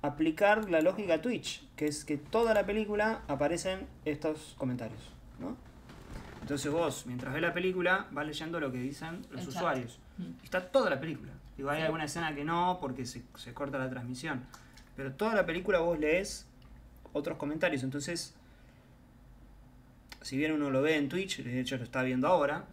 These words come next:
Speaker 1: entonces está escuchando, está viendo la imagen y están apareciendo los comentarios del chat, eh, para una película es bastante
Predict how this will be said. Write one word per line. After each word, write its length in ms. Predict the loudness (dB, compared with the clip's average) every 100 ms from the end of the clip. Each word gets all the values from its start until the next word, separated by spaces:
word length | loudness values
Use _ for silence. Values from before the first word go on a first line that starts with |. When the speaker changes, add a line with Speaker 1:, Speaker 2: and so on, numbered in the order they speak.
| -20
Speaker 1:
entonces 220 | -16 -16 -14
está 100 | -14
escuchando, 460 | -10 -6 -6 -4
está 160 | -6 -6
viendo 180 | -4 -2
la 60 | -2
imagen 320 | -2 -2 -6
y 40 |
están 220 | -4 -4
apareciendo 400 | -4 -4 -4 -4 -4
los 120 | -8
comentarios 420 | -8 -6 -4 -4
del 120 | -4
chat, 320 | 2 2 2 -2 -16 -20 -20 -18 -16 -16 -18 -16 -6
eh, 840 | -4 -4 -4 -6 -8 -12 -14 -18 -20 -20 -20 -20 -20 -20 -20 -20 -20 -8
para 180 | 0 2
una 160 | 2 0
película 540 | 0 0 4 6 4
es 320 | 0 -6 -14 -20 -20 -20 -18
bastante 580 | -10 -8 -6 -6 -8